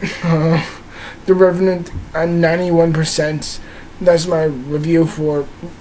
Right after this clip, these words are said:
this movie, everyone. I hope you enjoy it. And stick around for tomorrow when I will review, not review, but do a remake on my top ten favorite movies of two, twenty fifteen. Uh, thank you very much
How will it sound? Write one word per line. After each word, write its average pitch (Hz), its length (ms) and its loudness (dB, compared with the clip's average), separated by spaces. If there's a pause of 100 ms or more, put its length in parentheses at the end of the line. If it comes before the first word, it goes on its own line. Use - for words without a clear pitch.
this 165 200 -6
movie, 170 200 0
everyone. 165 260 2
I 143 260 -4
hope - 160 -8
you 139 80 -8
enjoy 165 280 -2
it. 202 180 -12 (340)
And 269 160 4
stick 202 280 0
around 170 500 4 (460)
for 170 140 -4
tomorrow 160 720 0 (160)
when 170 420 2 (140)
I 175 100 0
will 202 180 4
review, 156 680 0 (520)
not 147 200 -4
review, 180 420 4
but 160 240 4 (240)
do 180 200 -2
a 170 100 2
remake 180 580 4
on 165 60 -2
my 143 120 -4
top 185 400 -4
ten 143 380 -4 (520)
favorite 185 520 4
movies 151 400 -6 (160)
of 151 400 -4 (720)
two, 175 380 2 (160)
twenty 175 260 0
fifteen. 123 540 -6
Uh, 123 260 -6
thank 156 200 -4
you 147 80 -4
very 147 180 -2
much 151 240 -4